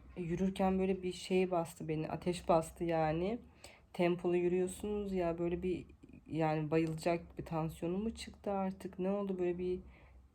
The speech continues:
fena oldum, değişik oldum. Tabii sıcak da etkiliyor insanı. Neyse ama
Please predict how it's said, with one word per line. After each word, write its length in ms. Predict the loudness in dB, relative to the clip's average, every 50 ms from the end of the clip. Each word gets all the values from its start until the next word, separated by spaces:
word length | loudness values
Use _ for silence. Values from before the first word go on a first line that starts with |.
| -20 -10
fena 480 | -4 -2 0 2 4 4 6 6 6 6
oldum, 340 | 4 2 0 0 0 0 2
değişik 460 | 2 0 0 -2 -4 -8 -6 -4 -2
oldum. 320 | -2 -2 -2 -2 -4 -6
Tabii 220 | -6 -6 -8 -8 -8
sıcak 600 | -8 -8 -4 -2 -2 -2 -2 -4 -10 -14 -10 -10
da 60 | -8
etkiliyor 640 | -8 -8 -8 -10 -10 -10 -8 -6 -2 -2 0 0 0
insanı. 680 | -2 -2 -4 -6 -8 -6 -6 -4 -2 -2 -2 -2 -2 -4 -8 -12 -20 -20 -20 -20 -20 -20 -18 -18 -18 -18 -18 -20 -12 -4 0
Neyse 480 | 0 0 0 0 -2 -2 0 0 0
ama 380 | 2 0 2 2 2 0 0